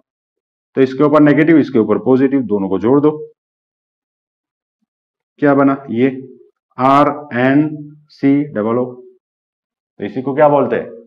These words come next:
Isocyanate। तो यहां पर पहले क्या believe करते थे कि दो step में ये रिएक्शन हो रहा है, और क्या बन रहा है? acyl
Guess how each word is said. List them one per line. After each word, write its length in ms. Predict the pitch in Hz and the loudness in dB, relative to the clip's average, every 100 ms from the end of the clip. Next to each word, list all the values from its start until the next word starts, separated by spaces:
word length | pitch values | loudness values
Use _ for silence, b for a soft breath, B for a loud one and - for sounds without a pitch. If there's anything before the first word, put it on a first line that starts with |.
| - | -10
Isocyanate। 1000 | 113 113 - - 143 139 110 98 98 98 _ _ _ _ _ _ _ _ _ _ _ _ - | -6 -6 -6 -2 -2 -2 -8 -6 -8 -10 _ _ _ _ _ _ _ _ _ _ _ _ 0
तो 100 | 170 | 2
यहां 260 | 170 165 | 4 4
पर 220 | 180 - 151 | 2 2 4
पहले 280 | 160 175 | 4 4
क्या 160 | 185 196 | 4 4
believe 240 | 190 190 190 | 4 4 4
करते 340 | 190 190 185 | 2 4 2
थे 140 | 196 202 | 4 2
कि 680 | - - _ _ _ - 160 | -2 -18 _ _ _ -4 0
दो 200 | 160 180 | 4 2
step 280 | 175 160 160 | 4 2 4
में 60 | |
ये 140 | 151 139 | 2 4
रिएक्शन 340 | 120 113 113 | 2 0 -4
हो 120 | 95 | -4
रहा 120 | 92 | -2
है, 80 | 80 - _ _ _ _ _ _ | -4 -8 _ _ _ _ _ _
और 160 | 131 131 | -2 0
क्या 180 | 170 170 | 4 4
बन 180 | 185 180 | 4 6
रहा 140 | 180 | 4
है? 80 | 208 359 - | 4 -2 -8
acyl 460 | 120 120 131 143 151 | -8 -2 2 2 2